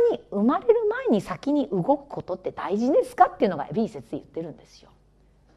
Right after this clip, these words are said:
あと数ヶ月生まれるでしょ。まあ、確かにそれもそうだけどね、というところではあるんですが、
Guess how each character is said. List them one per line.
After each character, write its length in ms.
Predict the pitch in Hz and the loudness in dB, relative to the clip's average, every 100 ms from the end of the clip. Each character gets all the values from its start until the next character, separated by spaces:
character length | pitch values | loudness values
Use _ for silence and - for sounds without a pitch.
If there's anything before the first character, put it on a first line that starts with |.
| _ _ _ _ - | _ _ _ _ -8
あ 100 | 233 | -6
と 80 | - | -6
数 220 | - 180 | -6 -2
ヶ 100 | 277 | -2
月 280 | 311 - - | -2 -8 -14
生 60 | |
ま 120 | 139 | -10
れ 80 | 131 | -10
る 80 | 143 - | -12 -8
で 100 | 156 | -8
し 100 | - | -8
ょ。 80 | - _ _ _ _ _ _ _ _ _ _ _ _ _ _ _ - | -20 _ _ _ _ _ _ _ _ _ _ _ _ _ _ _ -6
ま 80 | |
あ、 20 | 233 | 0
確 240 | 302 - | 0 -2
か 120 | 359 | -4
に 100 | 214 | -4
そ 100 | - | -4
れ 80 | 170 | -6
も 120 | 220 | -6
そ 180 | - 294 | -6 -8
う 60 | 269 | -6
だ 100 | 143 | -6
け 100 | 143 | -8
ど 140 | 117 | -10
ね、 140 | 143 | -8
と 260 | 220 - - - | -4 -6 -6 -4
い 60 | |
う 60 | 202 | -4
と 120 | 226 | -2
こ 80 | 302 | -2
ろ 60 | |
で 40 | 233 | -2
は 160 | - | -4
あ 80 | 170 | -4
る 120 | 226 | -4
ん 60 | 139 | -6
で 80 | 131 | -10
す 160 | - 180 | -8 2
が、 320 | 214 180 | 6 6